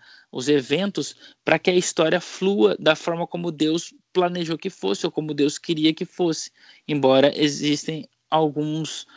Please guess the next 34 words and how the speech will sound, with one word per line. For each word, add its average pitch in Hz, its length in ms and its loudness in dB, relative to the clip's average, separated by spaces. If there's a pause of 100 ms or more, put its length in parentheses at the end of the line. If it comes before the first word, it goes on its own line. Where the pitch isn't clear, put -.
(380)
é, 143 80 -2
empecilhos 170 840 2
no 156 80 -2
meio 147 240 6
do, 143 220 2
do 147 120 -4
caminho 156 420 0
da 151 120 0
história 156 440 -2
aí, 151 260 -2 (320)
e 180 100 0
que, - 160 -2
na 208 160 4
verdade, 160 680 2
né, 151 220 -6
eu 151 40 -4
não 147 100 -6
sei 156 160 -8
se 165 240 -4
a 143 120 -2
lição 139 460 -6
vai, 127 440 -4 (600)
vai 139 160 2
tratar 135 280 2
disso, 139 140 -8
que - 60 -8
eu 143 60 -6
não 131 80 -4
li 123 120 -4
toda 127 240 0
a - 20 4
lição, 175 300 0
né, 151 240 -2
a, - 480 -8